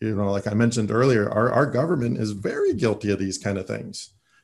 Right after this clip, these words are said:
And, you know, we're, we're in a race with Russia, with China, with North Korea, and all these, you know, actors who have, you know, who are trying these kind of tactics out just to see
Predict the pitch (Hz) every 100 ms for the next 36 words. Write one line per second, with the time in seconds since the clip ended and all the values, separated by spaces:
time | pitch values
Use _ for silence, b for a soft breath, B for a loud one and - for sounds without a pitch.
0 | _ 110 110 107 107 104 104 110 107 117
1 | 120 117 104 113 - - 101 104 104 -
2 | _ - 104 104 - 110 107 104 95 -
3 | - 107 110 107 107 101 98 104 110 107
4 | - 98 101 110 104 101 b b b 107
5 | 107 - 175 131 104 123 104 92 - 147
6 | - 110 - 104 101 95 95 - _ _
7 | - 117 107 120 113 113 135 135 120 113
8 | 117 107 123 117 113 104 - 120 117 107
9 | - 120 135 - 110 - 101 - 120 120
10 | 113 113